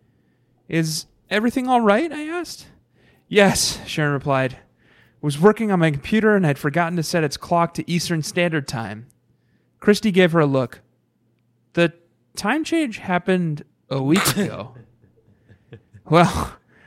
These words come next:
Speaker 1: at least I did all the regular clocks in my house," Sharon sighed.
Speaker 2: <laughs>
Speaker 1: "I just couldn't believe how much time I had on my hands."
Speaker 2: <laughs>
Speaker 1: "Oh," said Christy. And I feel like this is Sharon's safety net when she gets caught.
Speaker 2: Yeah.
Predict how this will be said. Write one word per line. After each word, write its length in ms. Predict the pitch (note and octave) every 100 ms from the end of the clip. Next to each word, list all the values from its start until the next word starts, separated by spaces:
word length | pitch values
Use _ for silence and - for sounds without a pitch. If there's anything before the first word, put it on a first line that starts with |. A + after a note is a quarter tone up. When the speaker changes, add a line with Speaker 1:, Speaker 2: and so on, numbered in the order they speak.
| -
Speaker 1:
at 580 | - - _ _ _ A3+
least 140 | D4
I 60 | G#3+
did 60 | F#3+
all 160 | G3
the 100 | E3+
regular 340 | D3 G#3+ B3+ D3+
clocks 320 | D#3 A#2+ -
in 60 | B2
my 160 | A#2
house," 240 | A#2+ A#2 A2+
Sharon 340 | - A2+ G#2
sighed. 320 | - G#2 G#2 - - - A2+ _ _
Speaker 2:
<laughs> 540 | _ _ _ _ _ -
Speaker 1:
"I 60 |
just 200 | A3 G#3
couldn't 200 | - C4+
believe 220 | A#3+ C4 A#3
how 80 | G#3+
much 220 | F3+ -
time 340 | - F3+ D#4+
I 60 | C#3
had 220 | E3+ A#2+
on 80 | A#2
my 140 | A2+
hands." 480 | A#2 A2 - C4+ -
Speaker 2:
<laughs> 600 | A3+ - - - F#3+ F3 - _ C3 - - _ _ -
Speaker 1:
"Oh," 280 | D#3+ C#3+
said 300 | A#2+ - F2
Christy. 560 | - F#2+ - - D#2+ C3+ _ _ _ _ _ _
And 120 | - A3
I 120 | A3
feel 220 | A3 D#4+
like 240 | E4 C4
this 200 | - C#4+
is 200 | D#4 C#4 -
Sharon's 520 | - - G#3+ G3 F#3+
safety 380 | - D#3 D3+ D#3+
net 260 | D#3 D#3+ -
when 100 | D3+
she 200 | - C#3+
gets 200 | C#3 - -
caught. 560 | - C#3 A2+ A#2+ - _ _ _
Speaker 2:
Yeah. 380 | E3+ C#3+ D#3